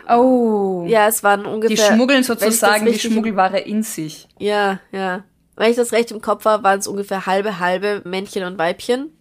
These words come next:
Speaker 2: jeweils.
Speaker 1: Mhm.
Speaker 2: Und fast alle von
Speaker 1: Okay.
Speaker 2: den weiblichen Tieren waren trächtig. Das heißt, er hätte bald nicht nur dreiundvierzig, sondern noch viel mehr Tiere gehabt.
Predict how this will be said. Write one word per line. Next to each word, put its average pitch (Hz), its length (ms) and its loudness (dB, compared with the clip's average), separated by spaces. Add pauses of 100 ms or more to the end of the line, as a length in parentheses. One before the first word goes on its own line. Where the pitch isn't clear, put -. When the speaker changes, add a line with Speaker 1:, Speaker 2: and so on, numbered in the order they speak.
Speaker 2:
jeweils. 233 500 -4 (240)
Speaker 1:
Mhm. 220 120 -2
Speaker 2:
Und 233 220 4
fast 226 400 -2
alle 208 340 2
von 202 300 -6
Speaker 1:
Okay. 202 100 -8
Speaker 2:
den 190 500 -2 (100)
weiblichen 196 840 -6 (200)
Tieren 180 480 -8
waren 175 400 -10 (100)
trächtig. - 580 -16 (120)
Das 277 180 -4
heißt, - 380 -4 (180)
er 233 120 0
hätte 240 240 2
bald 190 420 0 (100)
nicht 294 320 -2
nur 262 140 0
dreiundvierzig, 233 800 0
sondern 190 400 -4
noch 190 280 -10
viel - 460 -8
mehr 170 460 -6
Tiere - 300 -16
gehabt. - 400 -18